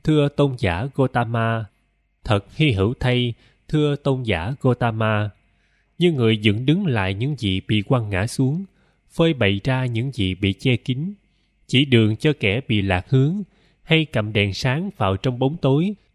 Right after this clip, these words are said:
để những ai có mắt có thể thấy sắc. Cũng vậy,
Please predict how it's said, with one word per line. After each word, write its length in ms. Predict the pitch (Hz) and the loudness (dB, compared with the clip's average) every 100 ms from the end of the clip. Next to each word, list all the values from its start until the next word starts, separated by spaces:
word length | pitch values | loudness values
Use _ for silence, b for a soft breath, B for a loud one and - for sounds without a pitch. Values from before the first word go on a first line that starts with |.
| _ | _
để 220 | 123 113 | 2 2
những 240 | 135 139 | 2 -2
ai 220 | 151 135 131 | 0 -2 0
có 180 | - | 0
mắt 280 | 151 165 190 - | 0 0 -2 -2
có 120 | 170 | -4
thể 220 | - 104 107 | -2 -2 -2
thấy 160 | 143 160 | -2 -2
sắc. 260 | - 190 - _ _ _ _ _ _ _ _ - | -2 -4 -4 _ _ _ _ _ _ _ _ -2
Cũng 220 | 113 147 | 0 2
vậy, 360 | 110 90 90 | 2 2 0